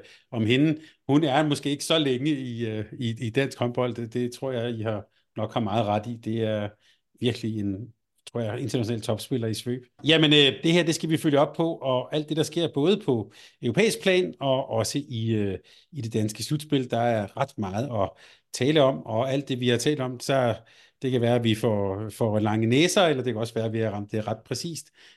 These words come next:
Vi ved i hvert fald nu, at Allan har F T C som nummer et i en europæisk power ranking, og hans gode ven Martin slet ikke har dem med i top fem. Så langt, så godt, så blev vi klogere her på det. Allan og Martin, tak fordi vi måtte tjekke ind hos jer.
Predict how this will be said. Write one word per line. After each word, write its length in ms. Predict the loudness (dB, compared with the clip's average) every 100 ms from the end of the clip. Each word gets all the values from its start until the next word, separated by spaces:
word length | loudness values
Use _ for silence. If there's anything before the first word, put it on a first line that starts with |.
| _
Vi 120 | -4
ved 120 | -2 0
i 40 |
hvert 160 | -2 0
fald 160 | -2
nu, 200 | 0 -4
at 300 | -4 -6 -6 -10
Allan 320 | -6 -4 -2
har 240 | -4 -6
F 60 | -10
T 140 | -8
C 220 | -8 -8 -4
som 220 | -4 -4 -8 -20 -20 _
nummer 180 | -2 0
et 180 | 0 -2
i 80 | -2
en 100 | -2
europæisk 360 | 0 0 -2 0
power 280 | 4 4
ranking, 340 | 2 -2 -8 -4
og 120 | -2
hans 180 | -2 -2
gode 200 | -2 2
ven 140 | 0
Martin 420 | 0 -4 -6 -8 -10 -20 -20 _
slet 220 | -10 -4
ikke 140 | -4 -4
har 80 | -2
dem 120 | -2
med 120 | -2
i 80 | -4
top 280 | -4 -6 -6
fem. 200 | -8 -6
Så 180 | -6
langt, 260 | -4 -6 -6
så 100 | -6
godt, 260 | -4 -4 -4
så 100 | -4
blev 240 | -2 -4
vi 60 | -4
klogere 400 | -4 -4 -2 -2
her 120 | -2
på 80 | -4
det. 180 | -6 -8 -20 -20 -20 -20 _ _ -2
Allan 260 | 2 4
og 80 | 6
Martin, 320 | 6 4 2
tak 240 | 2 0 2
fordi 160 | 0
vi 180 | 2 2
måtte 280 | 4 6 4
tjekke 260 | 0 0 0
ind 100 | -2
hos 160 | 0
jer. 180 | 0